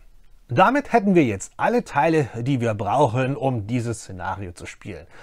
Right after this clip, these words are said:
Das Ganze soll aber ein klein wenig epischer ausgelegt werden, mit noch mehr Möglichkeiten und mit noch mehr Schwierigkeit. Und deswegen soll ich gemäß meines Patrons Fudel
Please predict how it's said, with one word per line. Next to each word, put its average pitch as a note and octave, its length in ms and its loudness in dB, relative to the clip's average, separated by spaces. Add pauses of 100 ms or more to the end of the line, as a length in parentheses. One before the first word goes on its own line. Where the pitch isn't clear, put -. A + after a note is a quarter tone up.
(100)
Das G3+ 180 2
Ganze B3 300 2
soll G3 240 2
aber D#3 180 4
ein C3+ 220 -6
klein A#2 400 -6
wenig A2+ 360 -8
epischer C3 520 -8
ausgelegt A2+ 680 -6
werden, C#3 400 0
mit B2 200 -6
noch C#3 240 0
mehr B2 140 -2
Möglichkeiten C#3 760 -2
und A#2+ 140 -6
mit A2 200 -6 (360)
noch C#3+ 340 4
mehr B2 240 -2
Schwierigkeit. A#2+ 960 -2
Und D3+ 380 -2
deswegen A#2 500 -4 (300)
soll F3+ 260 2
ich C3+ 260 0
gemäß C3 440 0
meines A#2 320 -6
Patrons A2+ 480 -4
Fudel F#3 400 2